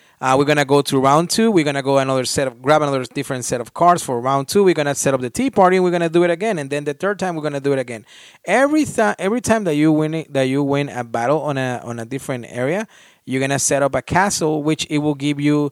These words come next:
uh, from three to, all, all the way up to, from three or, or to six victory points at the end of the game, depending on how you improve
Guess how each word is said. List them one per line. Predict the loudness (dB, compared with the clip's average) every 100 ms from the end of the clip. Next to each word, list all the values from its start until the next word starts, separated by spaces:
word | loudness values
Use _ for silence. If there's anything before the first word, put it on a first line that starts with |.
| -8 _ _
uh, | -2 0 0 -6 -4
from | -2 -2
three | -2 -2 4
to, | 4 4
all, | 0 0
all | 2 4
the |
way | 6 4
up | 0 -8
to, | -14
from | -6 -6 -4
three | 2 4
or, | 4
or | 0 -4
to | -4
six | -6 -6 -4
victory | -6 -2 -2
points | 0 2 2 0 -6
at | -6
the | -4
end | -4
of | -4
the | -6
game, | -4 -2
depending | -4 -2 -2 -2
on | -4
how | -2 0
you | 0
improve | -2 -2 0 0